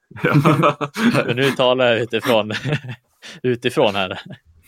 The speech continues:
Speaker 1: Pra-, om du pratar med hjärtat istället för din objektiva hjärna,
Speaker 2: Ja,
Speaker 1: kan du helt
Speaker 2: alltså,
Speaker 1: släppa
Speaker 2: då är
Speaker 1: Leksand
Speaker 2: det
Speaker 1: då?
Speaker 2: ju, då ligger ju mycket kvar i varför vi hatar Leksand från början.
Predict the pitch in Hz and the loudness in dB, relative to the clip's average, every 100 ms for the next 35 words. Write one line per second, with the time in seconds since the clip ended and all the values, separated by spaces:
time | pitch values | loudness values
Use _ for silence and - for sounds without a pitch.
0 | - - - - - 143 147 147 139 147 | -20 -20 -20 -18 -2 2 2 2 2 2
1 | 151 131 139 160 - 156 120 113 107 104 | 0 -2 -4 -4 -4 -4 -2 -2 -2 -4
2 | 104 - 110 101 92 107 107 117 123 143 | -4 -4 -4 -6 -6 -4 -2 0 0 0
3 | 101 117 104 147 139 127 127 - 127 151 | 0 2 2 0 2 2 2 0 0 2
4 | 151 117 113 113 107 101 - - - _ | 4 4 4 2 0 -4 -8 -16 -20 _
5 | - 127 131 117 110 107 107 104 104 104 | -18 -4 0 2 0 -2 -2 -4 -4 -10
6 | - 110 - 104 95 98 101 101 98 - | -10 -12 -6 -4 -4 -4 -6 -4 -4 -6
7 | 98 95 98 _ _ _ _ 110 101 98 | -8 -8 -10 _ _ _ _ -4 -2 -2
8 | - 101 98 107 104 107 113 113 95 | -4 -6 -6 -10 -4 0 2 0 -2